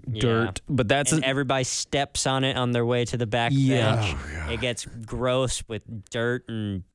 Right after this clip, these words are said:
Speaker 1: stuff, but we end up sleeping on it anyways 'cause there's no other option.
Speaker 2: Two people sleep there usually.
Speaker 1: Then there's the front bench, which is immediately behind the driver's si-, uh, driver's and passenger seat.
Speaker 2: Yeah.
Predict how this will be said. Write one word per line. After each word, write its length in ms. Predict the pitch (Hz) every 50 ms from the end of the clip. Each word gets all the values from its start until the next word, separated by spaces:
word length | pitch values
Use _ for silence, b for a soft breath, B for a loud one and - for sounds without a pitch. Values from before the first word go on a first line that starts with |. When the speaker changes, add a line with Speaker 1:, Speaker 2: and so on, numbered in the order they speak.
| _ _
Speaker 1:
stuff, 460 | - - - - 120 110 110 113 - -
but 140 | - 107 92
we 140 | 95 110 107
end 160 | 107 110 107
up 140 | 113 110 -
sleeping 400 | - - 117 107 - 120 113 113
on 100 | 110 110
it 60 | 107
anyways 420 | 104 107 107 104 107 107 107 104
'cause 180 | - 110 98 -
there's 140 | - 92 -
no 160 | 98 95 98
other 180 | 110 113 107
option. 140 | 95 92 90 -
Speaker 2:
Two 60 | 151 147
people 260 | 160 156 127 127 113
sleep 260 | - - 117 113 104
there 180 | 104 101 - 110
usually. 680 | 113 117 117 110 101 95 - 98 87 78 82 117 b b b -
Speaker 1:
Then 180 | 117 120 127
there's 160 | 127 123 117
the 80 | - -
front 420 | - - - 170 175 170 - -
bench, 340 | 107 123 120 117 120 117 -
which 160 | 123 120 -
is 80 | - 110
immediately 540 | 110 107 113 123 131 131 131 127 - 127 120
behind 420 | 107 117 110 117 123 117 113 110 104
the 40 |
driver's 500 | 98 - 113 113 110 113 110 101 110 101
si-, 140 | - - 120
uh, 480 | 110 107 107 107 - - 123 110 104 104
driver's 560 | 101 117 123 123 120 110 113 110 107 101 -
and 180 | 113 110 104 95
passenger 480 | - 113 113 110 - 107 98 95 95
seat. 360 | 90 - - 104 101 104 - -
Speaker 2:
Yeah. 280 | - - - - -